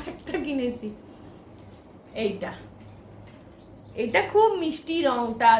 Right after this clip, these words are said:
দেখো, আর কি সুন্দর ছবিটা, মানে একদম একই কালার দিয়ে, খুব সুন্দর। এটা অবশ্য টু নাইনটি নাইন, থ্রি নাইনটি নাইন ছিল, টু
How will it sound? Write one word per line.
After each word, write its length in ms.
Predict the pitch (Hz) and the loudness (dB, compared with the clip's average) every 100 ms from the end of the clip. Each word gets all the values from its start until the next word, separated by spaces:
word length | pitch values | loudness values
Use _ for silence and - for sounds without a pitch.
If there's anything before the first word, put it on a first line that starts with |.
| 220 | 4
দেখো, 180 | 214 311 285 | 0 2 2
আর 60 | - | 0
কি 100 | 339 349 - | -8 -10 -6
সুন্দর 340 | 269 269 294 302 - | -4 2 2 0 -4
ছবিটা, 420 | 269 226 240 269 453 - - - - - - - - - - - - - | -2 -2 -4 -4 -6 -8 -18 -20 -20 -20 -20 -20 -20 -20 -18 -14 -14 -4
মানে 140 | 269 285 262 | 2 4 4
একদম 240 | 240 294 - 233 254 | 4 2 2 0 0
একই 200 | 330 294 | -2 2
কালার 280 | 285 269 262 220 | 4 4 2 -2
দিয়ে, 200 | 269 285 311 330 - | -4 -2 -2 -4 -6
খুব 140 | 381 - | -8 -4
সুন্দর। 340 | 233 214 196 - - - - - - 262 | -4 -2 -2 -4 -8 -16 -18 -20 2 4
এটা 160 | 262 349 339 | 8 6 6
অবশ্য 240 | 392 - 508 587 - - - - | 2 0 0 0 -8 -20 -16 -4
টু 100 | 370 349 | -2 0
নাইনটি 340 | 240 190 185 175 165 | -2 -2 -6 -6 -8
নাইন, 160 | 143 180 180 - - - - - - - | -8 -12 -16 -20 -20 -20 -20 -20 -20 -6
থ্রি 120 | 330 359 349 | 0 4 4
নাইনটি 280 | 349 349 392 | 4 0 0
নাইন 140 | 392 403 - | 0 -2 2
ছিল, 140 | 403 480 | 2 2
টু 80 | 480 | 0